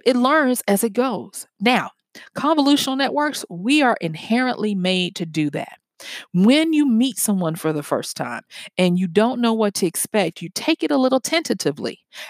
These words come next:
As you spend more time learning and interacting with them, you take it forward a little bit more. You possibly move from the formal to the informal of dealing with the person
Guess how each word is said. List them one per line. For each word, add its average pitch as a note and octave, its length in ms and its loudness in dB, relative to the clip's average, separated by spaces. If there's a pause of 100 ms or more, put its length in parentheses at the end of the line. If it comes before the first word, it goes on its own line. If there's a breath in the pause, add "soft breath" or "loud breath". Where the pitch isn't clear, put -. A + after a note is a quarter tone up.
As D3+ 300 2
you F#3 60 -2
spend G#3 320 2
more A3 180 4
time C4 420 -2
learning C#4+ 480 0 (300 loud breath)
and F3+ 160 0
interacting G#3+ 720 -2
with C#4+ 200 -4
them, D#4 300 2 (100)
you F3+ 140 -2
take D#3+ 320 -4
it D#3 80 -2
forward D3+ 360 0
a D#3+ 60 2
little F#3+ 240 2
bit C4+ 180 0
more. D#4+ 360 2 (320 loud breath)
You G3+ 120 6
possibly G#3 640 2
move C#4 440 4
from F#3+ 260 0
the E3 100 -2
formal C#4 500 2
to C#4 160 0
the B3+ 220 -2
informal G#3+ 580 0
of F#3+ 200 -4
dealing C#4+ 360 2
with F3+ 140 0
the E3+ 80 -6
person C#3 480 -6